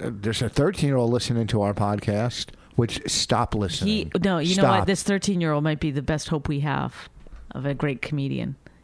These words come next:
Speaker 2: This guy is not accepted by society, <laughs> clearly. Okay? He's listening to a married person's podcast.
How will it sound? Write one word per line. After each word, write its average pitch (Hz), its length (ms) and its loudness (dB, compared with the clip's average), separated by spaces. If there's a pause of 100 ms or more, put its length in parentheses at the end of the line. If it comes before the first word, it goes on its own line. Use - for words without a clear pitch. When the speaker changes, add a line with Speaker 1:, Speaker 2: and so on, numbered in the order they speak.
Speaker 2:
This 170 140 0
guy 190 160 4
is 165 160 0
not 156 300 2
accepted 151 480 -2
by 143 120 2
society, 135 640 -2
<laughs> - 40 -4
clearly. 139 760 0 (440)
Okay? 131 440 -4 (240)
He's 160 200 -2
listening 180 380 -2
to 165 280 0
a 151 40 2
married 151 640 0
person's 147 500 -4
podcast. - 880 -4